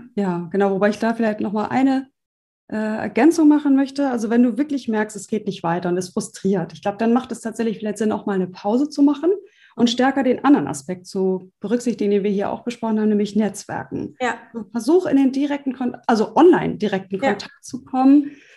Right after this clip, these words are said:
Speaker 1: äh, zu Menschen, zum Beispiel indem du sagst, „Ich biete jetzt im Mai zehn Gespräche an, ähm, halbe Stunde Klärungsgespräch und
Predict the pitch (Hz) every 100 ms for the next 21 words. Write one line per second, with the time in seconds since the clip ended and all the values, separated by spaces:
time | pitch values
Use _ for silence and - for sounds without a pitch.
0 | - 247 247 254 247 254 247 226 302 320
1 | 311 262 233 240 233 233 247 233 254 254
2 | 240 226 302 302 - 262 254 247 233 240
3 | 240 247 240 240 - 269 269 262 247 -
4 | 233 240 233 - 208 208 214 208 _ _
5 | - 202 202 190 202 202 - 214 240 233
6 | 233 220 226 214 214 214 220 214 208 208
7 | 208 - 202 190 202 - 196 190